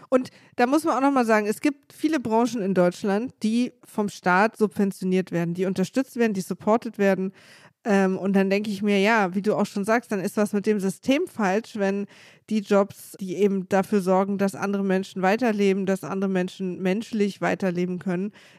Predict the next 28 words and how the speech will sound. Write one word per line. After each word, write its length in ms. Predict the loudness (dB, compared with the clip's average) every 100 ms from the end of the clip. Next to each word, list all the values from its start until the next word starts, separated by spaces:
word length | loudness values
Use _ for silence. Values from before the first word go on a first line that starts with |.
| -2
nicht 200 | -2 0
supported 500 | -4 -4 -8 -8 -8
werden. 280 | -6 -6 -4
Also 260 | -2 -2
das, 380 | 0 0 0 -4
das 180 | -2 -2
ist 120 | 0
ja 120 | 0 0
einfach, 300 | 0 -2 -2 -8 -20 -18
also 280 | -2 2 2 0 -6
ich 140 | -6 0
sag's 300 | 0 0 -2
mal 140 | -2
so 100 | 0
ganz 360 | 0 0 -2 -12
krass, 500 | -2 2 2 -2 -16 _ _
dass 360 | 0 2 2
es 180 | -2 -2
einen 80 | -6
Fachkräftemangel 1040 | 0 -2 -2 -2 -2 0 -2 -2 0 -2
gibt, 400 | -2 -2 -2 -4 -20 -20 -20 _
der 420 | 4 6 6 4 -2 _ _ -6
nicht 380 | 0 2 0 4
behoben 500 | 6 6 4 2 2
werden 300 | 0 0 -4
kann, 360 | -4 -4 -4 -8 -14 -20 _ _ _ _
ist 380 | 2 2 2 -2
nicht 500 | 2 2 2 -4 -20